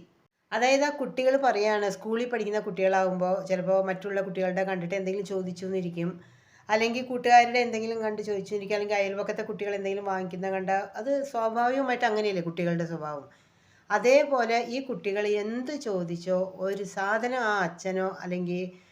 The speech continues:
അമ്മ പിന്നെ പുറമെയാണ്, എന്നാലും ഫോണിൽ കൂടെ ഇപ്പോൾ പറഞ്ഞാലും വാങ്ങിച്ചു കൊടുക്കില്ല. അച്ഛൻ എന്നാ വാങ്ങിച്ചു കൊടുക്കുന്ന അച്ഛനോട് പറയുകയും ചെയ്യില്ല. ഏഹ്, മൂത്ത പെൺകുട്ടിയാണ്. ആ പെൺകുട്ടി ഇങ്ങനെ വളർന്നു വരുമ്പോൾ ആ കുട്ടിക്ക് അമ്മയോടും അച്ഛനോടുള്ള വൈരാഗ്യമാണ് അവിടെ കൂടുന്നത്.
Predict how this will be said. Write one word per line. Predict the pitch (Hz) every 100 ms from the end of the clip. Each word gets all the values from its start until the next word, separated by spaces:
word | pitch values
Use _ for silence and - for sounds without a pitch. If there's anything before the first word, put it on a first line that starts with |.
| _ -
അമ്മ | 180 190
പിന്നെ | 214 233
പുറമെയാണ്, | 240 240 214 240 247 214 220 226
എന്നാലും | 196 208 208 220
ഫോണിൽ | 214 202 208
കൂടെ | 220 226
ഇപ്പോൾ | 226 226
പറഞ്ഞാലും | 226 196 208 208 214
വാങ്ങിച്ചു | 208 185 180
കൊടുക്കില്ല. | 208 185 175 185 185 185
അച്ഛൻ | 180 175 208
എന്നാ | 208 202 202
വാങ്ങിച്ചു | 202 190 190 202
കൊടുക്കുന്ന | 196 180 202 214
അച്ഛനോട് | 190 190 190 190
പറയുകയും | 196 196 226 240
ചെയ്യില്ല. | 196 165 147 139 135
ഏഹ്, | 214 208
മൂത്ത | 220 269 262 311 302
പെൺകുട്ടിയാണ്. | 294 226 226 226 233 180
ആ | 196
പെൺകുട്ടി | 185 214 214 233 285
ഇങ്ങനെ | 269 269
വളർന്നു | 247 208 214
വരുമ്പോൾ | 247 233 208 214
ആ | 220
കുട്ടിക്ക് | 214 214 175 202
അമ്മയോടും | 220 190 190 202 208 214 233
അച്ഛനോടുള്ള | 190 - 196 196 208
വൈരാഗ്യമാണ് | 208 185 190 190 202 214 202 254 208 190
അവിടെ | 180 170
കൂടുന്നത്. | 175 156 139 143 135